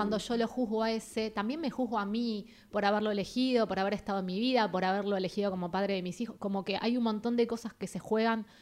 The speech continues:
adentro mío que no me permiten estar en paz.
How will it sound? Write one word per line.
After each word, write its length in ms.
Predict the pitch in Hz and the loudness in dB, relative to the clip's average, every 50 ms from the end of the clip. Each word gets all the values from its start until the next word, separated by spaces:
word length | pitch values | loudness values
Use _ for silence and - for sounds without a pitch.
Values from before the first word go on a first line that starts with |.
| - - - - _ | -20 -20 -20 -12 _
adentro 460 | - 196 202 220 220 214 226 214 220 | -2 0 2 2 0 0 2 2 4
mío 420 | 226 233 233 233 233 240 247 254 247 | 4 4 4 6 6 6 6 4 4
que 100 | 196 185 | 2 0
no 100 | 196 220 | 2 4
me 120 | 262 254 | 2 2
permiten 520 | 175 180 175 170 180 190 190 175 170 165 160 | 2 2 0 0 0 -2 -2 -2 -2 -6 -6
estar 280 | 147 - - 165 160 | -8 -8 -8 -6 -6
en 140 | 160 160 156 | -6 -6 -8
paz. 320 | - 151 160 156 - - | -8 -10 -12 -12 -14 -16